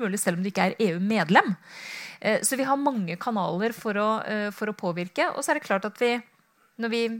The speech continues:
som en relativt liten nasjon, vi er jo ikke så mange, eh, når vi har tilgang til, eh, et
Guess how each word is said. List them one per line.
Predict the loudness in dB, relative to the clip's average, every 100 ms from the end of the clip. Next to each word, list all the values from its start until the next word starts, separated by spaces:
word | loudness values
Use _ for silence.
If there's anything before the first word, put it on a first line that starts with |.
| -10 -10 -6
som | -4
en | -2 2
relativt | 4 4 2 -4 -6 -14 -18 _ -6
liten | -6 -6 -14 -10 -8
nasjon, | -6 -6
vi | -2
er | -2
jo |
ikke | -2
så | -4 -2
mange, | 0 -2 -4 _ -20 -18 -16 -18 -16
eh, | -4 -2 0 -2 -6 -14 _ -4
når | -2
vi | 0 -2 -4 -10 _ -6
har | -4
tilgang | 0 2 4 2
til, | 2 4 4 2 -8 -6
eh, | -4 -2 -4 -4 -6
et | -10 _